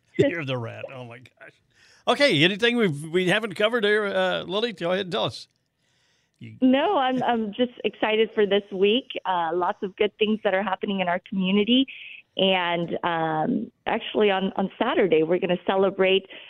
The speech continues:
Speaker 2: uh, the Wichita Barton School of Business Hall of Fame, uh, recipient. So I'm looking forward to that as a past,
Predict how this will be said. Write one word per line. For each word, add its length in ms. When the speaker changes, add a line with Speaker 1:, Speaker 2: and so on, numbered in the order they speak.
Speaker 2:
uh, 200
the 120
Wichita 640
Barton 300
School 200
of 100
Business 400
Hall 200
of 100
Fame, 320
uh, 320
recipient. 640
So 260
I'm 100
looking 300
forward 300
to 100
that 280
as 160
a 240
past, 300